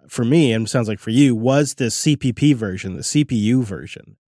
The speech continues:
The individual who does a lot of that work is working on other projects to make more of these work on a lot of C P U cores. And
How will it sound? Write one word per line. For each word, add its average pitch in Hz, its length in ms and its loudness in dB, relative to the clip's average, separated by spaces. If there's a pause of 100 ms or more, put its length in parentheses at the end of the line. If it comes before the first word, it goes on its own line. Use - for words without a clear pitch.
The 135 120 4
individual 196 500 4
who 127 120 2
does 135 280 2
a 143 60 -2
lot 131 160 2
of 120 40 0
that 110 180 0
work 113 360 -2
is 98 180 -8
working 139 320 -2
on 107 180 -2
other 143 240 0
projects 101 520 -6
to 127 80 -4
make 120 220 -2
more 143 440 2
of 123 180 -2
these 110 300 -2
work 110 320 -4
on 131 480 0
a 117 160 -4
lot 120 220 -2
of 113 80 -6
C 120 160 -4
P 104 100 -12
U 110 160 -2
cores. 76 360 -14
And 135 360 -2